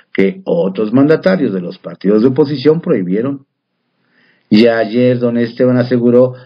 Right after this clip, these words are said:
ante Marco Cortés, Jesús Zambrano y su líder nacional Alejandro Moreno que es opositor, y hasta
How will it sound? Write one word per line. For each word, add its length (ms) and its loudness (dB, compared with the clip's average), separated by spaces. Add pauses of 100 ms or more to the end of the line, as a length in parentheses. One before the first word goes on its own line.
(140)
ante 360 -2
Marco 440 -8
Cortés, 600 0
Jesús 400 -14
Zambrano 440 0
y 60 -4
su 140 -14
líder 200 -6
nacional 400 -2
Alejandro 460 -6
Moreno 380 0 (300)
que 240 -2
es 260 -6
opositor, 920 -2 (520)
y 180 4
hasta 340 -4